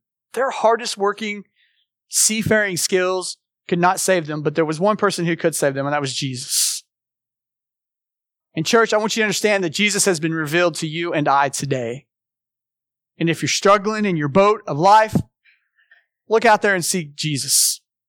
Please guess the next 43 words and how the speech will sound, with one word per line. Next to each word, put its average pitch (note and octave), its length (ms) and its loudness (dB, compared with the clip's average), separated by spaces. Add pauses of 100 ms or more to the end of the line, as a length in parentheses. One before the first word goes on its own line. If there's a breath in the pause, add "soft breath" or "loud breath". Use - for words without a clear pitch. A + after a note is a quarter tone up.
(580)
Follow A3 280 4
Jesus. D#3 600 -4 (600)
He A3+ 160 0
is A3 280 2 (240)
the F#3 80 0
one G3+ 220 4
who's F3+ 160 -4
been F#3 160 -2
revealed. D#3 380 0
He G3+ 160 2
is G3+ 240 2 (200 loud breath)
the F3+ 80 -2
creator. F#3+ 400 2
The E3 60 0
last A#3+ 240 4
thing B3 120 0
I G3+ 40 6
would G3 100 0
say G#3 140 2
this F#3+ 180 -4
morning G#3+ 280 0
is F#3 140 -2
the G3+ 100 4
idea G#3+ 280 6
that G3+ 140 4
he A#3 200 2
has A3+ 220 4
been A3 300 0 (540 loud breath)
the G#3 80 0
God G3+ 560 6
of E3+ 180 -4
incarnation. F3+ 880 0 (1300)
Incarnation, A3+ 600 4
we G#3+ 120 -2
usually G3 300 0
hear F#3+ 120 2
that F#3+ 200 4
only G3 300 -2
around F3+ 280 2
Christmas E3 360 -2
time, C#3 220 0
don't D3 160 0
we? D#3+ 160 -6